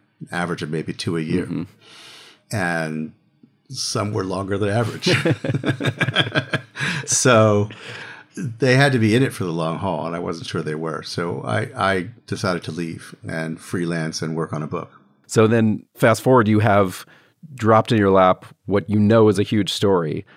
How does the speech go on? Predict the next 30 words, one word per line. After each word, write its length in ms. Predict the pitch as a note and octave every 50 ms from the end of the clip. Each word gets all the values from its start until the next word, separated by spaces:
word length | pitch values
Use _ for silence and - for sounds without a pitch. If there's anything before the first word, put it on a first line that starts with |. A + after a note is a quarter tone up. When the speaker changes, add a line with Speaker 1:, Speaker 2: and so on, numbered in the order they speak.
| _ _ _ _ _ -
Speaker 2:
but 120 | C#3 - -
you're 80 | C3
a 40 | -
freelancer. 440 | - D3 D#3 C3+ G2+ F#2 - A#2+ A2+
You 80 | A2
had 140 | B2+ C#3+ A#2
some 120 | - B2+ A2
attachment 440 | G2+ A2 A2 G#2 - - G#2+ F2
to 60 | - F#2
Time 480 | - G#2+ G2 F#2 F2+ F2 F#2 F2 - _
magazine, 520 | F#2+ G2 F#2 F2+ F2+ F2+ - - F2+ E2+
I 80 | E2+ D#2+
guess. 420 | C#2+ C#2+ - - - - - - - -
Explain 320 | - A2 - - E3+ E3+
how 100 | D3+ E3
you 140 | D#3+ D3 C#3
resolved 480 | B2 A#2 G2 G#2 A2 G#2+ G#2 G2 - -
that 300 | G2 F#2+ F2+ F2 - _ - - _ _ _ -
issue 320 | A#2+ A#2+ - - A2 G2
of 100 | F#2 F2
what 120 | F2 G#2+ G#2+
do 60 | G#2+
you 100 | A2 G#2
do 260 | F2 D#2+ G2+ A2 A#2
with 160 | G#2+ G2+ -
this 140 | - F#2+ -
story 360 | - - G#2+ A2 A2+ G#2 F#2+
when 180 | F2+ E2+ F#2 E2+
you're 120 | F2+ F2+ E2+
not 480 | F2 F#2+ G2 G2+ G#2 G#2+ - - -